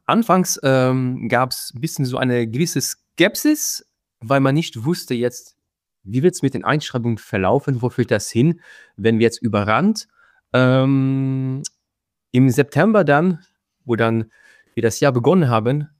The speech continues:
hatten wir dann die Einsicht, dass es im Endeffekt jetzt nur fünfzehn Prozent Anstieg der Schüler gab.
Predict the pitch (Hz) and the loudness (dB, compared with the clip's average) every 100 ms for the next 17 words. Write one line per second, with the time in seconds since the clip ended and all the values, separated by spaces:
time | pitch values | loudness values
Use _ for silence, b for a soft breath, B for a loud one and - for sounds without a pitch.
0 | _ _ _ _ - - 127 123 113 113 | _ _ _ _ -8 -6 -2 -2 0 0
1 | 120 139 131 - 120 113 - _ _ - | 0 0 -4 -2 -2 -2 -6 _ _ -10
2 | - 143 151 - 127 - 113 - 123 123 | -4 -2 -2 -4 -4 -2 -6 -6 0 0
3 | 131 - 170 165 127 - 117 - 127 - | 0 -2 -4 -2 -8 -8 -12 -4 -4 -4
4 | 127 135 - 110 - 95 - 127 90 98 | -6 -6 -6 -8 -4 -6 -2 0 0 -4
5 | - 123 - | -2 -4 -4